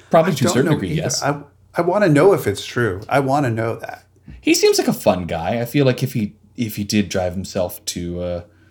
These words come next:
Speaker 1: work hard to the point of having no fun, he's overcome that before he made this movie, 'cause making this movie is a choice to have fun.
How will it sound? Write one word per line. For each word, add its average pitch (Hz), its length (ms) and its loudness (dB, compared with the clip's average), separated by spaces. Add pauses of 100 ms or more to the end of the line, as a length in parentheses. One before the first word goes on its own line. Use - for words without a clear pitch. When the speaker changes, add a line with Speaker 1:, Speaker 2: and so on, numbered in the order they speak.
(240)
Speaker 1:
work 101 240 -2
hard 92 300 0
to - 80 -14
the - 60 -20
point 95 180 -4
of 90 80 -12
having 87 200 -6
no 87 140 -6
fun, 90 280 -4
he's 101 180 -6
overcome 98 460 -6
that 90 280 -8
before 101 280 -6
he 92 40 -6
made 90 180 -8
this - 160 -12
movie, 104 240 0
'cause 101 200 -10
making 95 280 -4
this 85 140 -14
movie 107 300 0
is 90 180 -6
a - 60 -16
choice - 380 -10
to - 100 -14
have 98 180 -8
fun. 185 240 4